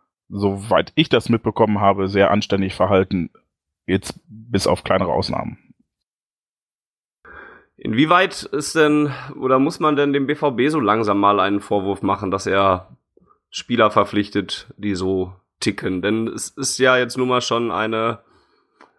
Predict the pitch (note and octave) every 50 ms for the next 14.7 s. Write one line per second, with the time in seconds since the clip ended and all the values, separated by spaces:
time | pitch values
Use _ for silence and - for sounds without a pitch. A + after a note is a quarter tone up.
0 | _ _ _ _ - G#2+ A#2 A#2 A#2+ G#2 F#2+ G2+ G#2 G2 G2 G2+ G2 - C#3+ C3+
1 | C3 C#3 C3+ B2+ B2 C3 B2+ A2+ A2+ G#2 F#2+ G#2 G#2 G#2 G2+ - G2 F2+ F2+ -
2 | - - G2 F#2 - - F#2 - G2 E2+ - - F2 E2+ F2+ F2+ E2+ G2 G#2+ B2+
3 | B2+ C3+ B2 A#2+ - - B2 F#2+ F#2 G2+ G#2 - A2 G2+ G2+ G2+ G2+ - _ _
4 | _ _ - - - _ _ _ - G#2 G#2 A2 A2+ - A2+ G2+ G2+ F2 E2+ E2+
5 | D#2+ C#2+ - - G2+ A2 B2 C3 C3 B2 A2 - - A2+ G#2 G#2+ A2 A2+ G#2 G#2+
6 | G#2+ A2 A2+ G#2+ G2+ - - - G#2+ G#2+ G#2 F#2 G2+ G2 F#2 F2+ E2 D#2 C#2+ C#2
7 | D2 F#2 G#2 A2+ A#2+ - A#2+ A#2+ A#2 - - A2+ A2+ A2+ B2+ A2+ G#2+ A2+ A2+ -
8 | A2+ G#2+ G#2+ G#2 G#2 A2 G#2 F#2+ F2+ D2 A#1+ G1+ G1+ - - - - - - -
9 | - - - - - _ _ _ _ _ _ _ _ _ _ _ _ _ _ _
10 | _ _ _ _ _ - A2 G#2+ A#2+ B2 C3+ C3 B2 B2 D#3+ E3+ - - F3+ E3+
11 | C#3 D3 D3 D3+ - - A#2 A#2 A#2+ D3 D#3+ - D3+ D3+ D3 C#3 C#3 C#3 C3+ B2+
12 | D3+ D3 D3+ C3+ E2+ A2+ D3 D3 - - - A2 G2+ G#2 A#2 A#2+ G#2 G2+ G2+ G#2+
13 | G#2+ G#2 - - A#2 B2+ C3+ D3+ D3 C#3 C3+ B2 B2+ C3+ C3+ C3 B2+ B2 - -
14 | G2+ A2 B2+ C#3+ C3+ A#2+ A#2+ B2 A#2+ B2 - - -